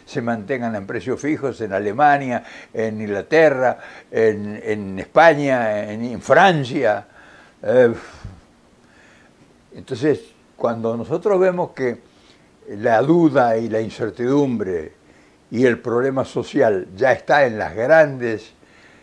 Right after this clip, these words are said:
eh, en las, en las grandes sociedades, en los países que hasta ahora eran señeros, lo-, los únicos que aparentemente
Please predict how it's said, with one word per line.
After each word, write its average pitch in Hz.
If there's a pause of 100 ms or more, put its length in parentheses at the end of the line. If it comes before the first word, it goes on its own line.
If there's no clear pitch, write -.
(220)
eh, 107
en 101
las, 98 (100)
en 107
las 101
grandes 151
sociedades, 123 (360)
en 90
los 80 (220)
países 123
que 110
hasta 98
ahora 131
eran 113 (500)
señeros, 123 (640)
lo-, 139
los 143
únicos 175
que 127
aparentemente 120